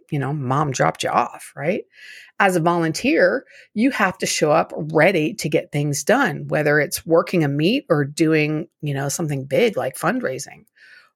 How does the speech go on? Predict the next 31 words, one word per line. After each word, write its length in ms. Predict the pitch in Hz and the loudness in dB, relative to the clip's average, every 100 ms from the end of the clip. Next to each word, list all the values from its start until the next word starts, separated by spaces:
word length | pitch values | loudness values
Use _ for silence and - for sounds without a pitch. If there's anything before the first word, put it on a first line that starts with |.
| _ - | _ 2
or 440 | 311 294 233 - _ _ | 4 4 2 -2 _ _
it 160 | 196 214 | 2 4
will 100 | 202 | 2
be 280 | 202 196 - | 2 2 2
a 140 | 180 180 | 0 2
tiresome 680 | - 202 226 214 - 165 | 0 2 2 2 0 0
slog 680 | 160 - 175 202 143 117 131 - _ _ _ | 0 0 0 -2 -4 -6 -10 -18 _ _ _
and 400 | 175 165 160 160 | 2 4 2 0
you 160 | 160 170 | 2 4
won't 300 | 170 175 - | 4 2 2
reach 380 | 160 151 - 160 | 0 0 -4 -4
your 200 | 143 139 | -4 -4
desired 500 | 147 143 135 131 131 | -4 -2 -2 0 0
outcome. 480 | 190 - - - - _ _ _ _ - - - - | -2 -2 -10 -12 -14 _ _ _ _ -20 -20 -20 0
So 240 | 254 247 | 2 2
when 320 | 233 233 233 | 0 0 2
you 80 | 233 | 0
face 480 | 226 269 359 349 - | 2 4 4 0 0
things 560 | 175 151 160 247 262 - _ _ - | 2 2 0 -2 -4 -10 _ _ -6
as 800 | 160 165 165 160 160 165 - - - | 0 4 4 4 2 -2 -8 -4 0
an 480 | 156 151 151 151 156 - | 2 2 0 -4 -6 2
obligation 1080 | 185 165 156 151 165 233 - 151 135 143 - | 2 4 0 2 2 2 -2 -6 -6 -6 -2
or 140 | 160 | 0
just 380 | 156 165 - _ | 0 -4 -8 _
being 260 | 180 180 170 | 2 2 2
here 280 | 165 156 | 2 2
because 340 | 147 147 160 147 | 0 -2 -2 -2
it's 160 | - | -4
where 160 | 185 151 | 0 0
I 80 | 131 | 0
landed, 580 | - 285 202 147 147 | 0 0 0 0 -2